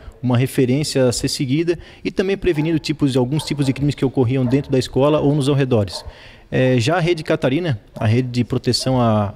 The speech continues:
à mulher da viol-, vítima de violência doméstica, vai ser startada dia doze de agosto aqui no Fórum de Içara, junto com o doutor Fernando, é, o juiz de direito e a doutora Júlia, que são grandes apoiadores desse projeto da Polícia Militar,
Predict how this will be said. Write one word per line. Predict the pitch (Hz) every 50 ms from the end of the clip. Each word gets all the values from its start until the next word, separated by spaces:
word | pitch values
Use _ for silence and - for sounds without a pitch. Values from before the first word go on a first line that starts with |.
| -
à | - 110
mulher | 117 117 113 107 117 127 131
da | 127 120
viol-, | 110 107 117 110 104 104 98
vítima | 101 131 - - 143 135
de | 117
violência | 123 127 120 127 131 - 131
doméstica, | 127 123 123 127 131 123 - - - 143 - - - - - - - -
vai | - 110 127 139
ser | 139 - - 143
startada | 139 131 - - 147 131 - - 143 139 139
dia | 135 123 135 131 117
doze | 113 110 131 170 180 156 127 107 101 - - - - - _ -
de | 107 113
agosto | 110 104 113 123 139 - - 123
aqui | - -
no | 123 120
Fórum | - - - 120 120 120 117
de | 110
Içara, | 107 101 - - 131 151 165 147
junto | 110 117 113 110 -
com | -
o | 117
doutor | 117 107 - - 117 117 110
Fernando, | 104 - - 120 113 110 117 127 127 110 98 - - - - - - - - - -
é, | 113 107 107 107 107
o | 104 104 104
juiz | 101 110 120 117
de | 117
direito | 113 113 107 113 120 110 -
e | 117
a |
doutora | 110 110 - - 117 110 110 107 107 104 101 98 104 113
Júlia, | 98 95 110 135 160 143 127 - - - - - -
que | - -
são | - - 123 117 117 113 110
grandes | 107 110 - 208 143 123
apoiadores | 135 127 - - 143 135 131 117 110 110 131 151 147 117
desse | 120 123 - -
projeto | - 123 113 101 120 123 - -
da | 113 110
Polícia | - - 117 117 - -
Militar, | 123 127 135 131 - 135 143 160 165